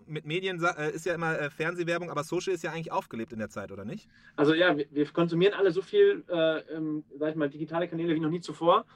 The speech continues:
Speaker 2: Und ich glaube, Adrian, da muss ich dir nicht sagen, dass das, äh, dass, äh, covid ein Digitalbeschleuniger ist und irgendwie ja auch jeder seinen E-Commerce-Shop irgendwie brauchte. Deswegen wird für euch ja auch ein Katalysator gewesen sein. Und für uns ganz genauso, ne? Wir waren von vornherein dezentral.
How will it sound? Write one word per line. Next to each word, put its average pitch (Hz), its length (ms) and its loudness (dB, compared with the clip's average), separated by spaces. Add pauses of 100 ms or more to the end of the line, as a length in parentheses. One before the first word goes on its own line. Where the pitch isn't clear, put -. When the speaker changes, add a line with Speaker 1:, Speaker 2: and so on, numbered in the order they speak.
(140)
Speaker 2:
Und 156 120 2
ich 160 80 -2
glaube, 170 360 6
Adrian, 170 260 4
da 160 60 4
muss 156 140 -2
ich - 40 -16
dir 170 80 0
nicht 175 120 2
sagen, 165 240 6
dass 156 140 -4
das, 156 220 -8
äh, 147 300 4
dass, 147 220 0
äh, 139 380 0
covid 180 360 2
ein 156 300 -6
Digitalbeschleuniger 175 800 2
ist 185 200 0
und 147 260 -2
irgendwie 151 300 4
ja 147 160 8
auch 139 100 2
jeder 170 200 6
seinen 156 180 0
E-Commerce-Shop 139 600 2
irgendwie 139 220 2
brauchte. 143 360 4
Deswegen 147 380 4
wird 147 120 4
für 135 140 -2
euch 170 160 -2
ja 131 120 0
auch 175 120 -2
ein 160 80 -12
Katalysator 139 560 2
gewesen 131 240 0
sein. 135 320 0 (240)
Und 160 140 4
für 180 80 6
uns 196 180 6
ganz 180 220 4
genauso, 156 460 6
ne? 151 180 -2
Wir 143 120 8
waren 151 280 4
von 151 140 -2
vornherein 175 340 6
dezentral. 196 720 6